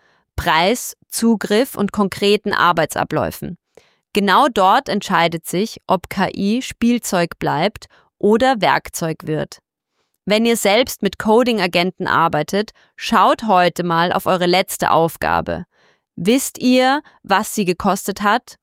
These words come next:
und welche Dateien der Agent wirklich angefasst hat? Schreibt mir gern eure Erfahrungen, die Adresse steht in den Shownotes. Und wenn euch die Folge hilft, hinterlasst eine Bewertung auf Spotify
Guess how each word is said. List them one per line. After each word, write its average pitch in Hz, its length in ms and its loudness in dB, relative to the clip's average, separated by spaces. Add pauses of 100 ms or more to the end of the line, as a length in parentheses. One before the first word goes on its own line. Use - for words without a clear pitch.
(120)
und 196 140 -2
welche 185 300 0
Dateien 190 580 0
der 208 120 2
Agent 190 480 0
wirklich 196 400 -2
angefasst 208 680 0
hat? 226 320 -4 (640)
Schreibt - 340 -2
mir 214 100 2
gern 196 380 2
eure 196 260 0
Erfahrungen, 240 800 2
die 208 100 0
Adresse 196 560 0
steht 202 380 0
in 196 140 0
den 190 180 0
Shownotes. 190 880 2 (460)
Und 214 420 2 (480)
wenn 214 200 2
euch 220 100 0
die - 120 -4
Folge 196 340 2
hilft, 240 480 2
hinterlasst 208 440 0
eine 190 160 0
Bewertung 185 540 0
auf 165 140 -2
Spotify 208 920 0